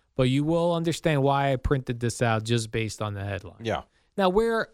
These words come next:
Speaker 1: uh, humans are mammals, right?
Speaker 2: Yeah.
Speaker 1: We're mammals. A new study out, a team of Japanese scientists has shown that mammals can breathe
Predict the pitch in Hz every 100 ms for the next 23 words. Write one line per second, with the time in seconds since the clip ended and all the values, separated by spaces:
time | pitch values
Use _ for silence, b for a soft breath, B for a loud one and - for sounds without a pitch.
0 | _ - 151 - - 220 180 147 131 120
1 | 117 117 101 82 - - - _ 113 147
2 | - - 147 - _ - 123 113 95 95
3 | - _ _ - _ _ _ _ _ _
4 | _ - 127 180 196 - 170 139 110 92
5 | 98 98 - 156 143 117 - 139 143 139
6 | 131 - 131 113 104 101 98 - - _
7 | _ _ _ _ _ _ _ _ _ _
8 | - 123 - 156 131 101 90 101 - _
9 | _ _ _ _ _ _ _ _ _ _
10 | _ 123 139 143 160 156 123 113 - 147
11 | 131 123 151 170 175 165